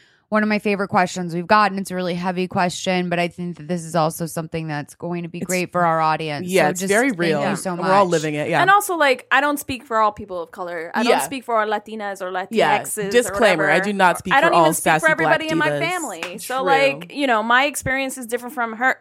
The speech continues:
Speaker 2: Yeah.
Speaker 3: your, Alexis's experience.
Speaker 2: Yeah. I don't even
Speaker 3: And
Speaker 2: speak for myself
Speaker 3: so,
Speaker 2: half the
Speaker 3: like, if
Speaker 2: time.
Speaker 3: you think we got something <laughs> wrong,
Speaker 2: Yeah.
Speaker 3: I'm sorry, but,
Speaker 2: Yeah,
Speaker 3: like,
Speaker 2: like,
Speaker 3: I'm
Speaker 2: my
Speaker 3: just
Speaker 2: bad.
Speaker 3: speaking from my,
Speaker 2: Right.
Speaker 3: my person, my
Speaker 2: <laughs> Yeah.
Speaker 3: heart.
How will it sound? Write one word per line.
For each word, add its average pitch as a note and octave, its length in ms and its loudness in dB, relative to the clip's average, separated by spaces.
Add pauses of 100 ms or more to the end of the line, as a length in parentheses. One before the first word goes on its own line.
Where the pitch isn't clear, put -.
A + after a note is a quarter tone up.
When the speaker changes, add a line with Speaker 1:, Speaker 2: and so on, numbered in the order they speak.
(120)
Speaker 2:
Yeah. G3+ 340 2
Speaker 3:
your, B3+ 200 2
Alexis's A#3+ 480 -2
experience. F#3+ 640 -10
Speaker 2:
Yeah. E3 300 -2 (400)
I F#3+ 60 -4
don't B3+ 80 2
even C4+ 80 0
Speaker 3:
And G#3+ 100 -2
Speaker 2:
speak G#3 120 -4
for G3 100 -2
myself F3+ 340 0
Speaker 3:
so, C4+ 80 4
Speaker 2:
half B3 140 6
the A3 40 -2
Speaker 3:
like, A3+ 140 0
if - 140 -2
Speaker 2:
time. - 40 -10
Speaker 3:
you C4+ 120 -2
think C#4+ 180 -6
we C4+ 80 -8
got A3+ 240 2
something A3 280 -4
<laughs> B3 60 0
wrong, C4+ 540 2
Speaker 2:
Yeah. A#3+ 260 4
Speaker 3:
I'm B3+ 120 -2
sorry, A3 440 4
but, G3+ 160 -2
Speaker 2:
Yeah, F#3 140 4
Speaker 3:
like, F3+ 80 0
Speaker 2:
like, F#3 100 4
Speaker 3:
I'm - 60 -4
Speaker 2:
my F3 60 -6
Speaker 3:
just F#3+ 180 6
Speaker 2:
bad. E3 240 6
Speaker 3:
speaking D#3 80 -2
from A3 160 -4
my, F#3+ 320 -2
Speaker 2:
Right. G3+ 360 2
Speaker 3:
my - 60 -4
person, F3+ 400 -2
my F3+ 120 -8
Speaker 2:
<laughs> - 20 -4
Yeah. F3+ 140 0
Speaker 3:
heart. F3 180 -8